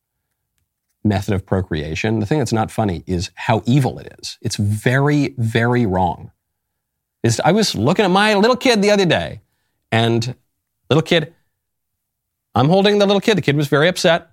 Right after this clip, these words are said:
I'm holding the baby. The baby's like, okay, the baby likes daddy. The baby's very pro-daddy, but I'm holding, and the baby's still very upset.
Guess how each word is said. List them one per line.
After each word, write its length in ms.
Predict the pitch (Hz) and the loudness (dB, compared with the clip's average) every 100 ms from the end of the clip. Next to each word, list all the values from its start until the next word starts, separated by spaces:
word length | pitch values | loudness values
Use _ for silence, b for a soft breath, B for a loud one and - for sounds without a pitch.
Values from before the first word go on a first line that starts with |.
| _ - | _ -6
I'm 160 | 107 | -2
holding 400 | 143 156 151 156 | 0 2 2 0
the 80 | 147 | 2
baby. 380 | 160 156 156 160 | 2 2 2 0
The 60 | 175 | 0
baby's 360 | 220 269 - | 0 -2 -2
like, 180 | 233 214 | -2 0
okay, 300 | 175 190 175 | 0 0 2
the 60 | 175 | 2
baby 180 | 233 | 2
likes 260 | 214 185 - | 2 2 2
daddy. 320 | 127 143 - | 0 0 -2
The 140 | - 123 | -6 0
baby's 300 | 151 220 180 | 2 4 4
very 160 | 180 | 2
pro-daddy, 680 | 143 160 143 120 127 107 113 | 2 0 2 4 2 0 -4
but 220 | 113 110 113 | -2 0 2
I'm 140 | 170 | 0
holding, 300 | 196 214 139 | 0 0 0
and 140 | 131 | 0
the 40 | 123 | 0
baby's 260 | 165 160 | 0 0
still 140 | 156 151 | 0 0
very 200 | 135 123 | 2 0
upset. 340 | 117 104 85 | 0 -4 -6